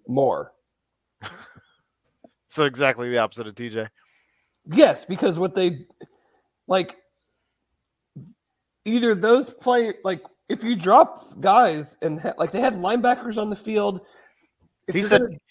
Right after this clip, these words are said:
Speaker 2: he said you should have put three linebackers on the defensive line and had them just play off because Patrick Mahomes had to throw it quick with the time limit that you had, and that you can't throw it quick when you have eleven people in coverage.
Speaker 1: <sighs> I just, I don't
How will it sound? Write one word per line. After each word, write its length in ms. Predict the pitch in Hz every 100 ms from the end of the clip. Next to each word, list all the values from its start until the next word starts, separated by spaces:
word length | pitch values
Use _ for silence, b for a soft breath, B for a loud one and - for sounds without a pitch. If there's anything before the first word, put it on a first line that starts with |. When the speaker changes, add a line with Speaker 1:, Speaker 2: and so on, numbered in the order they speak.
| _
Speaker 2:
he 100 | 190
said 160 | 208
you 60 | 175
should 180 | - 196
have 80 | 190
put 180 | 151
three 160 | - 170
linebackers 540 | 156 147 135 127 131
on 100 | 131
the 80 | 123
defensive 400 | 117 131 131 127
line 320 | 113 104 101 -
and 140 | 131
had 180 | 120 120
them 180 | 123 120
just 220 | 123 -
play 180 | - 127
off 320 | 107 110 -
because 380 | 107 123 117 - b b
Patrick 300 | - 127 131
Mahomes 260 | 131 127 120
had 120 | 131
to 60 | 110
throw 220 | 139 139
it 80 | -
quick 220 | 135 120 _
with 160 | 110
the 160 | - 113
time 340 | - 123 123
limit 220 | 127 123 127
that 100 | 120
you 80 |
had, 400 | 113 110 101 101 b b b -
and 140 | 120
that 120 | 120 113
you 100 | 117
can't 300 | - 143 -
throw 160 | 135
it 80 | 117
quick 240 | 139 127
when 80 | 113
you 60 | 120
have 100 | 104
eleven 340 | 104 117 113
people 300 | 107 120 107
in 80 | 110
coverage. 500 | 110 98 - - - _ _
Speaker 1:
<sighs> 200 | _ _
I 560 | - - - - - 139
just, 160 | 143 139 147
I 80 |
don't 240 | 151 156